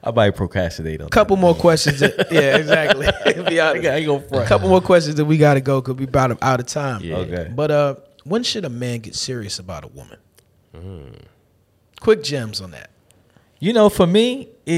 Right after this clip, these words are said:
Speaker 1: it's, there's no, uh, there's no one way to know,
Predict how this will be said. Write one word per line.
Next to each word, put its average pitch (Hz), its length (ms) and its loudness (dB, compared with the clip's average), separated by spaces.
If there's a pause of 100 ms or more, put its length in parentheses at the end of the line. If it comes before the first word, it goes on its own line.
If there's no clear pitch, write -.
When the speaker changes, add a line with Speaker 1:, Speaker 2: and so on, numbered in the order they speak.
(120)
Speaker 1:
it's, 165 480 -6
there's 147 280 -2
no, 156 640 2
uh, 92 680 -2 (240)
there's 104 240 -8
no 123 220 -2
one 110 340 -2
way 80 320 -2 (280)
to 98 100 -6
know, 82 320 -4